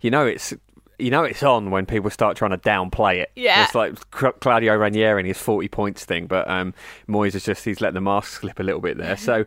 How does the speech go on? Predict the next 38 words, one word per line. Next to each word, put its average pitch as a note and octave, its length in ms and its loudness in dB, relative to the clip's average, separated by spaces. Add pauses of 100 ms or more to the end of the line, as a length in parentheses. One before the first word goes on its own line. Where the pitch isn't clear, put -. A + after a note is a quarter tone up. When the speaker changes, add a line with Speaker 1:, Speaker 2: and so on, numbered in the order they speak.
(140)
Speaker 2:
<laughs> - 180 -20
Speaker 1:
obviously, C#3 220 -2
we C#3+ 80 2
were A#2+ 80 0
talking C#3 340 0
about G#2 220 4
the F#2+ 60 0
whole G#2 160 2
ferryman F#2 540 0
thing F2+ 220 -4
and F#2+ 80 -4
how F#2+ 100 0
he's F#2+ 100 -4
managed G2 240 -4
to G#2 60 -6
turn G2+ 260 -4
his F#2+ 100 -4
ferry F#2+ 320 0
around, F2+ 420 0 (380)
uh, F#2 220 0
recently, F#2 420 -2
but G2+ 160 0
I've A2+ 160 2
got C3+ 240 2
a - 300 -6
new C#3+ 160 2
theory - 340 4
on F#2+ 100 0
this, F2+ 360 0
Speaker 2:
<laughs> - 140 -2
Speaker 1:
um, G2+ 360 2 (320)
which B2+ 160 0
is C3 100 -2
that B2+ 100 0
Moyes D#3 320 2
has C3+ 120 -2
realised A2 840 0 (260)
that A2 340 2